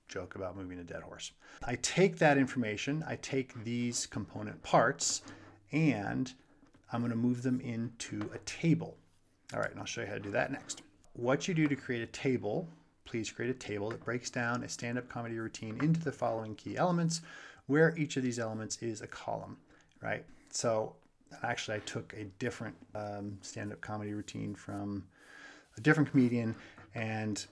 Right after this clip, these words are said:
got these results here. Relatability, exaggeration, wordplay, et cetera. So then fill the table with ten rows of data where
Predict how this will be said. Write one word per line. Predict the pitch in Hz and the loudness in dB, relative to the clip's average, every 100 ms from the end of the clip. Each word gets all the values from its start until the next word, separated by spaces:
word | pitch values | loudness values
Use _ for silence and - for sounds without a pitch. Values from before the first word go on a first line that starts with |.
| - | -4
got | 120 117 113 104 | 4 4 4 -2
these | 120 113 107 | -2 0 -2
results | 104 101 107 107 - | -2 -4 -2 -2 -4
here. | - 107 104 - - - _ _ - - | -4 -4 -6 -8 -14 -20 _ _ -20 -12
Relatability, | 107 98 101 151 143 139 | -8 -4 2 6 8 6
exaggeration, | 117 104 101 123 127 123 107 | 4 0 -2 0 0 0 -4
wordplay, | 113 - 107 | -4 -4 -8
et | 98 | -8
cetera. | - - - - | -10 -12 -16 -4
So | - 117 | 2 4
then | 120 113 104 - - | 4 2 -4 -10 -20
fill | - - 160 175 180 - _ - | -6 4 8 8 6 -2 _ -12
the | 123 123 | -2 -2
table | - - 160 117 107 | -2 0 2 2 0
with | 113 - | -4 -8
ten | - 147 160 | -4 2 4
rows | 151 131 | 4 2
of | 131 | -2
data | 120 104 107 | -4 -4 -4
where | 104 117 110 101 110 127 | -4 -4 -2 0 0 -2